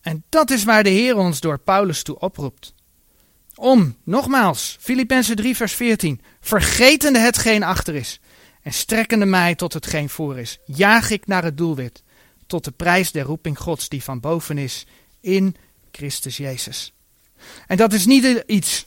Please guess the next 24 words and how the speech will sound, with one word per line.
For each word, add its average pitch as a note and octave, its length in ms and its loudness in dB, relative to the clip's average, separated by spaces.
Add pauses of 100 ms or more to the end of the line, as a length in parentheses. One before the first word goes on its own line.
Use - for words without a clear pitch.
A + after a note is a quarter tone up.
(140)
wat E3 140 -6
alleen A3 300 6
is G3+ 140 4
voor F3+ 320 2
een D#3 280 -4 (760)
één A3 240 6
dag F#3+ 260 6
in F#3 120 4
het D#3+ 120 0
jaar, G3+ 420 8 (140)
één G3 200 2
januari, F3+ 680 4 (640)
maar G3 160 -4
voor B3+ 120 -4
het A3+ 80 -4
hele G3+ 280 4
jaar. C#3 340 0 (920)
Handelingen E3 460 -2
elf G3 200 0
vers D#3+ 180 -4
drieëntwintig F3 600 -4
spreekt E3 380 -2
namelijk D3 400 -2
over C3+ 360 -4